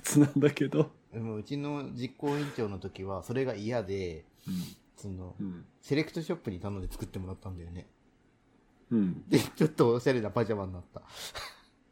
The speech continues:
Speaker 1: <laughs> 結局パジャマじゃねえか。
Speaker 2: 結局パジャマ。だってもう、カットがね、しょうがない。うん。すごい、でもかっこいいけどね。
Speaker 1: でもさ、その、
Speaker 2: うん。
Speaker 1: もうさ、Tシャツを作るんだったら、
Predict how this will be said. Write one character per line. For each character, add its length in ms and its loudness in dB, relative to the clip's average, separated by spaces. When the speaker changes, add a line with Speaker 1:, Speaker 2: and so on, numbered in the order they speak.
Speaker 1:
<laughs> 720 8
結 260 8
局 260 -6
パ 140 8
ジ 80 6
ャ 20 6
マ 140 8
じ 100 4
ゃ 60 2
ね 140 -4
え 40 -2
か。 60 -12
Speaker 2:
結 60 2
局 100 2
パ 40 -2
ジ 120 -6
ャ 40 -10
マ。 60 -14
だ 100 -6
っ 100 -16
て 100 -8
も 240 -8
う、 40 -10
カ 120 -8
ッ 20 -12
ト 80 -14
が 120 -20
ね、 240 -16
し 100 -16
ょ 60 -10
う 60 -16
が 100 -10
な 100 -14
い。 80 -14
う 40 -14
ん。 20 -14
す 120 -10
ご 120 -6
い、 60 -4
で 140 -2
も 160 6
か 80 0
っ 20 0
こ 80 4
い 40 -2
い 20 -10
け 80 -2
ど 80 -6
ね。 60 6
Speaker 1:
で 60 8
も 120 6
さ、 60 -6
そ 60 -14
の、 40 -10
Speaker 2:
う 20 -10
ん。 120 -16
Speaker 1:
も 120 8
う 20 6
さ、 160 8
T 260 8
シ 80 4
ャ 60 6
ツ 100 4
を 100 6
作 220 4
る 140 8
ん 20 6
だ 80 4
っ 100 -12
た 100 -6
ら、 300 -2